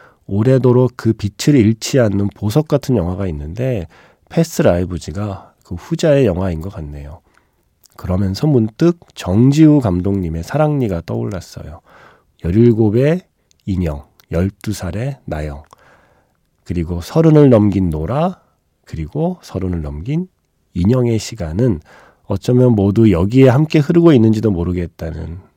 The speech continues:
생각이 벚꽃잎이 만개하듯 선물처럼 제게 찾아왔네요 하시면서 두 곡을 신청하셨어요. 사랑니에서 열일곱 인형, 패스트 라이브즈에서 We'll Live Here.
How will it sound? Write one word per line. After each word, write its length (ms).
생각이 720
벚꽃잎이 760
만개하듯 720
선물처럼 1000
제게 240
찾아왔네요 1160
하시면서 520
두 180
곡을 280
신청하셨어요. 840
사랑니에서 1000
열일곱 500
인형, 420
패스트 320
라이브즈에서 920
We'll 280
Live 240
Here. 300